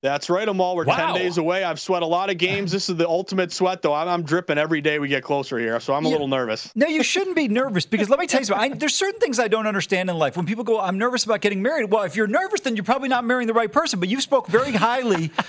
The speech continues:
Speaker 3: of your fiancée, Elise. So to me, I don't think it should be a problem. I think you'll do well. You're a great guy, and I wish you and her all the best. I won't be here next Thursday, so I just wanted to wish you guys all the best in your future endeavors and, uh, your future life together. But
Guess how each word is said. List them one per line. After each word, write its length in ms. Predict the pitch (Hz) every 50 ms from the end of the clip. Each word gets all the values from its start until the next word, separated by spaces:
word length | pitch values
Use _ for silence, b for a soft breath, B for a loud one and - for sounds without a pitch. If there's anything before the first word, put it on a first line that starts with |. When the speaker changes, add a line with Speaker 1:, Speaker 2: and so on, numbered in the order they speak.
| - -
Speaker 3:
of 220 | - 190 220 233
your 160 | 208 220 - -
fiancée, 600 | - - 240 220 240 226 226 - - 247 233 220
Elise. 560 | 214 208 254 294 269 214 170 - - - - B B B B B
So 260 | 208 - - 240 233
to 180 | 190 - - 240
me, 160 | 262 330 320
I 140 | 233 220 247
don't 160 | 262 254 214
think 140 | 247 240 208
it 80 | 202
should 140 | - 233 214
be 100 | 196 214
a 80 | 196 175
problem. 340 | - 196 226 233 226 185 175
I 80 | 175
think 180 | 160 220 208 180
you'll 140 | 214 214 196
do 180 | 170 214 214
well. 220 | 196 185 202 208 208
You're 160 | 190 185 180
a 40 | 156
great 260 | 135 196 220 208 170
guy, 220 | 214 202 202 214 220
and 100 | 190 180
I 40 |
wish 260 | 175 185 202 - - 214
you 100 | 208 202
and 80 | 180
her 160 | 170 190 190
all 220 | 185 180 180 190 196
the 100 | 180 165
best. 260 | 127 202 202 - -
I 40 | 180
won't 180 | 180 214 208
be 140 | 160 214 214
here 120 | 185 185 175
next 260 | 170 170 - - -
Thursday, 460 | - 202 208 208 165 - 147 131 127 B B B B B B
so 120 | - 180
I 60 | 180
just 140 | 180 180 180
wanted 160 | 202 208 196 180
to 60 | 185
wish 260 | 165 185 190 - -
you 80 | 190 170
guys 260 | 196 185 180 170 147
all 120 | 180 175 170
the 80 | 160
best 320 | 123 - 175 180 160 - -
in 80 | 170
your 160 | 160 165 160
future 460 | - - 185 175 160 - - 175 165 165
endeavors 680 | 165 160 151 151 139 156 170 175 156 165 156 131 156
and, 180 | 156 147 151
uh, 120 | 160 170 160
your 220 | 151 151 147 135
future 380 | 131 - - 180 175 - 160 147
life 220 | 139 160 185 185
together. 380 | - 160 135 139 135 127 127 117
But 200 | 120 151 147